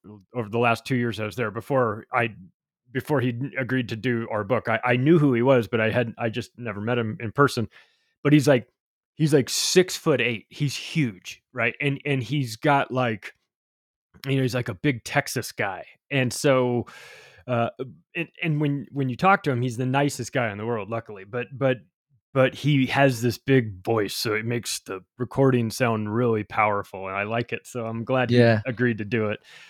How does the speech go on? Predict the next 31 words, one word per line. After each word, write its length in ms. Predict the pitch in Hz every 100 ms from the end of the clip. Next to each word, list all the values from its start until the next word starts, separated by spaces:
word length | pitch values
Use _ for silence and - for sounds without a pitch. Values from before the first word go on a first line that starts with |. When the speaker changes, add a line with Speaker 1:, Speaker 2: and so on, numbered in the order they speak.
| - _ _ _ 101
Speaker 1:
uh, 220 | 95 90 -
'cause 180 | 127 98
that's 280 | 135 131 139
not 180 | 117
a 60 | 107
job. 300 | 98 113 123
The, 140 | 139 143
recording 460 | 143 139 175 147 131
audiobooks 720 | 127 127 117 104 104 - 110
is, 200 | 98 - _
is 160 | 120 101
a 60 |
pain 540 | - - 131 123 127 120
in 140 | 107
the 120 | 95 95
ass, 400 | 98 95 - -
and 160 | 113 107
Speaker 2:
I'm 80 | 107
Speaker 1:
so 140 | 110
Speaker 2:
sure 100 | 175
Speaker 1:
I'm 40 | 143
Speaker 2:
it 20 |
Speaker 1:
glad 200 | 123 107
Speaker 2:
is. 40 | 101
Speaker 1:
I'm 160 | 104
not 160 | 107 101
the 80 | 98
one 200 | 95 98
doing 280 | 98 95 92
it. 120 | - _ _ _ _ _ _ _
Speaker 2:
Yeah. 340 | 123 143 143